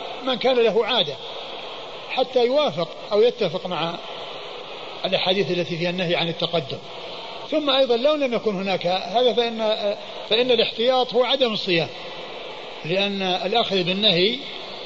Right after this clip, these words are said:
أولى من الأخذ بالرخصة والإذن. لأن الإنسان إذا لم يصم أكثر ما في الأمر أنه ترك سنة، ما ترك واجب، ما يلحقه إثم.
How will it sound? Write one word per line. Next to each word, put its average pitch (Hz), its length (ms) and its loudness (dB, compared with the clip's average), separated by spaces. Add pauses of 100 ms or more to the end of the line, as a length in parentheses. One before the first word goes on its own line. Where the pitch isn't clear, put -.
(360)
أولى 240 520 4 (160)
من 202 160 -4
الأخذ 190 500 2 (680)
بالرخصة 190 1080 2 (640)
والإذن. 185 480 4 (800)
لأن 226 260 2
الإنسان 214 460 2
إذا 180 440 2 (720)
لم 220 220 6
يصم 208 380 2 (760)
أكثر 262 300 4
ما 233 140 2
في 165 80 -4
الأمر 240 320 2
أنه 277 140 2
ترك 262 240 4
سنة، 277 360 -2 (100)
ما 294 100 2
ترك 247 260 2
واجب، 170 260 2 (1400)
ما 285 200 2
يلحقه 214 560 4
إثم. 156 160 -2